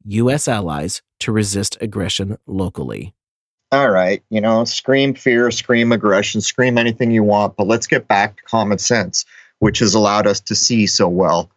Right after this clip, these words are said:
Speaker 2: in the modern age. Because without common sense, you don't see well. And what that basically means is if you're coerced into buying into, "I'm proud of this," or "I like that," or "I believe this," common sense really goes out the window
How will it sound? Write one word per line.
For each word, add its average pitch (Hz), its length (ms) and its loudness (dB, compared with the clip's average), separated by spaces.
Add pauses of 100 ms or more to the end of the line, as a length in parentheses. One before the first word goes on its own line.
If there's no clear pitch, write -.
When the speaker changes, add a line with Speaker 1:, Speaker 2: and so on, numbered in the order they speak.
(260)
Speaker 2:
in 95 140 2
the 95 60 2
modern 92 340 2
age. 90 240 -2 (460)
Because 120 280 0
without 123 300 0
common 107 320 -2
sense, 101 340 -6
you 107 80 -2
don't 101 320 -2
see 92 220 -4
well. 85 400 -4 (320)
And 92 400 0
what 107 220 0
that 110 200 0
basically 117 400 -2
means 113 400 2
is 95 140 -4
if 107 160 -2
you're 95 360 0
coerced 117 580 0
into 95 260 2 (260)
buying 110 400 2
into, 110 560 0
"I'm 98 140 -2
proud 110 340 0
of 95 120 -4
this," 113 320 0
or 104 100 2
"I 104 80 2
like 107 300 0
that," 107 260 2
or 104 100 2
"I 104 60 4
believe 107 460 -2
this," 120 400 2 (200)
common 160 300 0
sense 165 340 0
really 147 200 2
goes 131 260 0
out 127 180 0
the 127 80 -2
window 113 460 0